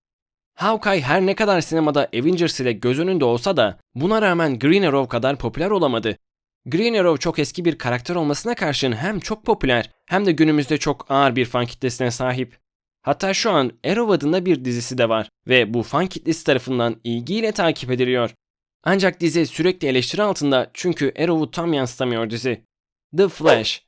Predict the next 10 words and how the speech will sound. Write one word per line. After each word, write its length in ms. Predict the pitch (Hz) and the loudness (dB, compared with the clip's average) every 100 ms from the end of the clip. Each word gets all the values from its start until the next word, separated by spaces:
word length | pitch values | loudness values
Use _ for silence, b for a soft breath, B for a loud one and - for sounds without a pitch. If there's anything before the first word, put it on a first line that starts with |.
| 139 | 0
bin 160 | 170 | 2
dokuz 260 | 151 127 139 | 2 0 -4
yüz 120 | 139 | -2
kırk. 360 | - 117 - _ _ | -2 -4 -4 _ _
Quicksilver, 680 | 156 139 - 127 120 104 _ | -2 -2 0 2 2 0 _
bin 160 | 123 127 | -4 0
dokuz 220 | 123 127 | 0 -2
yüz 100 | 113 | -2
altmış 300 | 120 120 - | -4 -4 -4
dört. 300 | 117 104 - | -2 -4 -10